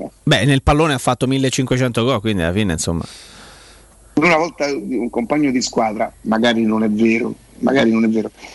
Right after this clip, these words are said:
Speaker 2: mi raccontò che finita l'allenamento, finita la doccia, sai, adesso ci mettono pure una ventina di minuti prima di sci perché fatti i capelli dritti così, mettiti tutti da una parte, eh. Lui vede una sorta di,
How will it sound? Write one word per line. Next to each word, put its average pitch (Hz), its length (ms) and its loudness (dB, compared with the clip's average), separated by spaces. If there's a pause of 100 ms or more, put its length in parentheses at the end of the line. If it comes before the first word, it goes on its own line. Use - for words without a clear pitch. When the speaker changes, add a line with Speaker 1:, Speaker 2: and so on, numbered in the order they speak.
(120)
Speaker 2:
mi - 120 6
raccontò 135 680 0
che 110 180 -6
finita 120 360 0
l'allenamento, 120 600 -2
finita 120 260 0
la 131 80 0
doccia, 147 380 0 (240)
sai, 120 260 0
adesso 110 420 -6 (480)
ci 117 160 -2
mettono 117 320 0
pure 123 160 0
una 117 100 0
ventina 117 300 0
di 110 100 0
minuti 123 280 2
prima 117 200 0
di 117 80 2
sci 127 240 0
perché 110 400 0 (380)
fatti - 380 2
i 123 40 6
capelli 127 380 2
dritti 120 380 -2
così, 120 460 0 (200)
mettiti 123 560 2
tutti 123 260 -2
da 123 80 2
una 127 100 -2
parte, 127 300 -4
eh. 165 160 -6 (520)
Lui 147 260 4
vede 131 420 2
una 123 220 -2
sorta 127 360 -2
di, 123 300 0